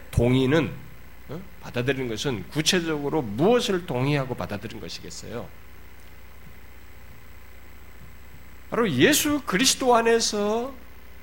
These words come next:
있게 되는 구원의 내용, 이 복음을 받아들인 것입니다. 근데 그것을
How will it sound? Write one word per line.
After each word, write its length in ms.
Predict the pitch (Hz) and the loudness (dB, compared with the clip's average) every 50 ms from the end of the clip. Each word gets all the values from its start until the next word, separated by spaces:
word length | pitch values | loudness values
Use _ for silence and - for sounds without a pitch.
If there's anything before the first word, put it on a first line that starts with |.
| - - | -8 -4
있게 380 | 165 190 185 - - 196 180 | -4 -4 -2 0 0 0 0
되는 260 | 175 175 175 165 170 160 | 0 -2 -4 -4 -6 -6
구원의 680 | - - - 135 131 135 135 135 131 127 107 107 - - - - - - - | -6 -4 -2 0 2 2 2 2 0 -2 -4 -4 -8 -10 -14 -16 -16 -16 -14
내용, 220 | - 90 85 82 80 80 - - - - | -12 -12 -12 -12 -12 -14 -16 -16 -14 -12
이 60 | 120 123 - - | -12 -12 -12 -10
복음을 680 | - - 143 151 165 196 196 220 233 233 247 269 302 294 | -4 2 6 6 6 6 6 4 4 4 4 4 2 0
받아들인 480 | - - - - - - - - 139 113 | -4 -8 -10 -10 -10 -12 -12 -12 -12 -12
것입니다. 320 | - - - - - - - - - - - - - - - - - - | -12 -12 -12 -12 -14 -14 -16 -16 -16 -14 -14 -14 -14 -14 -14 -14 -8 -4
근데 100 | 180 185 | -4 -2
그것을 400 | 190 196 233 247 214 262 277 | 0 0 0 0 0 0 -2